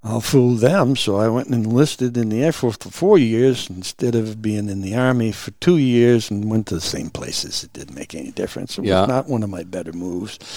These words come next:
Speaker 2: Yeah.
Speaker 1: But four years of character building, uh,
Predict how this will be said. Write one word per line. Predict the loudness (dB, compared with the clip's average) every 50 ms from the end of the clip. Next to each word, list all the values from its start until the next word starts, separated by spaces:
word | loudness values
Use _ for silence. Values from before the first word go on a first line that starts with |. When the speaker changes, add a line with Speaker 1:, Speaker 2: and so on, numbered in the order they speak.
| -8 -6
Speaker 2:
Yeah. | -2 0 0 0 0 -2 0 2
Speaker 1:
But | 6 6 6 6 4
four | 4 4 6 6 8
years | 8 8 8 6 6 4
of | 2 0 0 -2 -6 -10 -6 0
character | 2 4 4 4 2 0 -2
building, | 2 4 4 4 6 4 4 4 4 4 2
uh, | 0 0 -2 -4 -6 -8 -10 -10 -12 -12 -14 -16